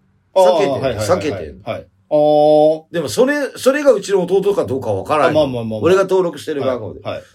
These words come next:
Speaker 2: だから違うかもしれないけど、
Speaker 1: はい。
Speaker 2: なんかそういうのが、いきなり新年早々、
Speaker 1: はい。
Speaker 2: めでたいことがあったかなと思ったら、
Speaker 1: はい。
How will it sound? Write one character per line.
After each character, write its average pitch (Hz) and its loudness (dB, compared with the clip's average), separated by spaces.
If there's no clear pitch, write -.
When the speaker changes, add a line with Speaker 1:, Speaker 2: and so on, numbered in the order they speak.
Speaker 2:
だ 147 -6
か 127 0
ら 104 0
違 101 -10
う 135 -4
か 139 -4
も 127 -8
し 101 -12
れ 82 -14
な 80 -14
い 78 -16
け - -16
ど、 71 -14
Speaker 1:
は - -8
い。 - -6
Speaker 2:
な 131 -6
ん 120 -10
か 92 -10
そ 104 -8
う 101 -4
い 104 -6
う 98 -6
の 90 -8
が、 107 -6
い 107 -8
き 110 -8
な 107 -4
り 98 -4
新 110 -8
年 87 -6
早 87 -8
々、 90 -8
Speaker 1:
は 87 -8
い。 - -20
Speaker 2:
め 104 -4
で 104 -4
た 120 0
い 107 -2
こ 95 -10
と 87 -8
が 87 -8
あ 95 -8
っ 101 -14
た 98 -6
か 85 -10
な 90 -10
と 87 -14
思 87 -12
っ - -18
た 78 -12
ら、 95 -8
Speaker 1:
は 90 -6
い。 - -20